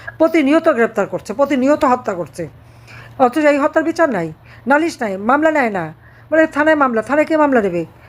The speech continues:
থানায় কেউ মামলা নেয় না। মানে এমন একটা পরিস্থিতি, এই পরিস্থিতি, রুদ্ধকর পরিস্থিতি থেকে বাংলাদেশের মানুষকে বাঁচাতে হবে,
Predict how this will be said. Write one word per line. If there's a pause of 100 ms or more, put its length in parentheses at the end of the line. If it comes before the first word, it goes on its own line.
(140)
থানায়
কেউ
মামলা
নেয়
না। (600)
মানে (100)
এমন
একটা (140)
পরিস্থিতি, (300)
এই
পরিস্থিতি,
রুদ্ধকর
পরিস্থিতি
থেকে (580)
বাংলাদেশের
মানুষকে
বাঁচাতে
হবে,